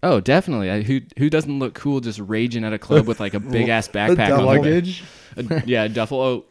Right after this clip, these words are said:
Speaker 1: the, like, rolly bag. And be like, "Sorry, I was headed to the airport, but I got lost."
Speaker 2: So that's what this dude's doing. It's stressing me
Speaker 1: Wait, for
Speaker 2: out.
Speaker 1: real?
Speaker 3: What do you mean doing?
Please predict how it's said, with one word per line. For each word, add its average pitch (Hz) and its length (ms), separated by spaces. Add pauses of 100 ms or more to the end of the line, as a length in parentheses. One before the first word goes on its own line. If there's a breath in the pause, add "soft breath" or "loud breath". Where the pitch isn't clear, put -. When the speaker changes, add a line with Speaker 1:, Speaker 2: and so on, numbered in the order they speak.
Speaker 1:
the, 135 80
like, 120 360
rolly 120 280
bag. 135 260
And 143 80
be 131 40
like, 110 80
"Sorry, 123 360
I 101 60
was 95 100
headed 110 200
to 104 40
the 104 140
airport, 104 320
but 90 100
I 92 60
got 85 140
lost." 92 360
Speaker 2:
So - 100
that's 214 200
what - 180
this 214 180
dude's 180 280
doing. 165 360
It's 104 120
stressing 180 400
me 135 80
Speaker 1:
Wait, 123 60
for 143 60
Speaker 2:
out. 196 120
Speaker 1:
real? 165 240
Speaker 3:
What 180 60
do - 20
you 208 60
mean 202 180
doing? 95 460